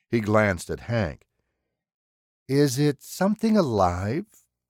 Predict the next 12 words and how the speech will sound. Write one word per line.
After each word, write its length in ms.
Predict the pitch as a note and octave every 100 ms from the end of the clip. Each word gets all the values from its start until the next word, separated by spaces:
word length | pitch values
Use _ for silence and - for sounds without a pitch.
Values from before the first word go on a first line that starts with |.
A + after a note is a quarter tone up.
| _ _
Perhaps 460 | C#3 D3+ F3 -
you 80 | D3
didn't 300 | C3+ C3+ B2+
want 180 | B2 A#2
it 80 | -
to 100 | F#2+
freeze." 800 | - A2+ F2 D2 C2 - - _ _ _ _ _ -
"It's 180 | - C2+
not 220 | C2+ D#2
alive," 580 | G#2 F2+ D2+ D2+ - _ _ _ _ _ _
Hank 280 | - D#2+ C#2+
said. 320 | - E2 C#2